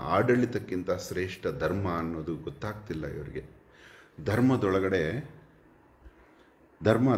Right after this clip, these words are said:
ದೇವನಿಗೆ ಸಂಬಂಧಿಸಿದ್ದು, ಧರ್ಮದೊಳಗಡೆ ದೇಶ, ದೇಶದೊಳಗಡೆ ದೇಹ ಇರುತ್ತೆ. ಪ್ರತಿಯೊಂದರಲ್ಲೂ ಧರ್ಮವನ್ನು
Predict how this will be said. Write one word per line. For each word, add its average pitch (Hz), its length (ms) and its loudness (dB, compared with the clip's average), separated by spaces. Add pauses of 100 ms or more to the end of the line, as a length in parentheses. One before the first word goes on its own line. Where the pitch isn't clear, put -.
ದೇವನಿಗೆ 98 440 4
ಸಂಬಂಧಿಸಿದ್ದು, 78 680 -6 (1500)
ಧರ್ಮದೊಳಗಡೆ 95 680 4 (100)
ದೇಶ, 101 280 4 (180)
ದೇಶದೊಳಗಡೆ 82 720 2 (100)
ದೇಹ 80 220 0 (100)
ಇರುತ್ತೆ. 80 380 -6 (1700)
ಪ್ರತಿಯೊಂದರಲ್ಲೂ 135 840 4 (120)
ಧರ್ಮವನ್ನು 110 560 2